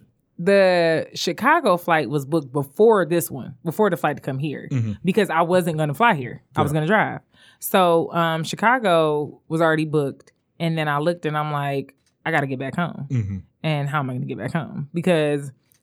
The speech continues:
Speaker 1: Tiny Car, Tiny Car tried to cut up on me. Check engine light kept coming on and going off and coming on. And I'm like, "Well, bitch, what is, what's the
Speaker 2: What you wanna
Speaker 1: problem?
Speaker 2: do?
Speaker 1: Are you sick or not? You know what I'm saying? Is you
Speaker 2: <laughs> You got
Speaker 1: sniffling or
Speaker 2: Rona?
Speaker 1: what?" Exactly. And then I, um, that's a whole nother thing. But anyway.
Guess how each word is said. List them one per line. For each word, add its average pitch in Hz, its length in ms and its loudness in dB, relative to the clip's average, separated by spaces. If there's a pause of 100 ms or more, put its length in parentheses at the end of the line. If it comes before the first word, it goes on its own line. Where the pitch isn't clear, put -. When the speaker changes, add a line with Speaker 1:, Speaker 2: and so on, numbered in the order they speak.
(160)
Speaker 1:
Tiny 143 280 0
Car, 262 280 2 (400)
Tiny 175 260 -2
Car 381 320 0
tried 202 260 2
to 170 40 -4
cut 175 320 -2
up 381 220 0
on 190 240 2
me. 214 240 -4 (260)
Check 262 240 0
engine 302 240 -2
light 233 180 2
kept 233 200 2
coming 233 240 0
on 233 200 2
and 208 60 -2
going 233 260 2
off 233 160 4
and 214 100 -8
coming 226 220 2
on. 220 140 2
And 214 100 2
I'm 247 120 2
like, 226 180 2
"Well, 226 80 2
bitch, 233 200 2
what 240 140 0
is, 220 140 -8
what's 131 180 0
the 127 100 0
Speaker 2:
What - 80 0
you 139 60 4
wanna 147 180 4
Speaker 1:
problem? - 20 -2 (160)
Speaker 2:
do? 110 100 -6
Speaker 1:
Are 180 120 2
you 190 120 0
sick 254 260 0
or 269 40 -2
not? 262 280 0 (140)
You 226 100 2
know 226 60 6
what 214 100 4
I'm 214 60 4
saying? 226 380 0
Is 214 120 -4
you 190 60 -6
Speaker 2:
<laughs> 120 60 -4
You - 0 - (120)
got 160 120 6
Speaker 1:
sniffling 185 140 6
or 208 40 6
Speaker 2:
Rona? 226 80 4
Speaker 1:
what?" 214 320 4
Exactly. 233 720 0 (460)
And 196 160 2
then 208 140 2
I, 180 480 0
um, 165 220 -8
that's 196 180 2
a 131 60 -2
whole 135 140 0
nother 127 180 -6
thing. 127 320 -10
But 160 80 -4
anyway. 151 260 -2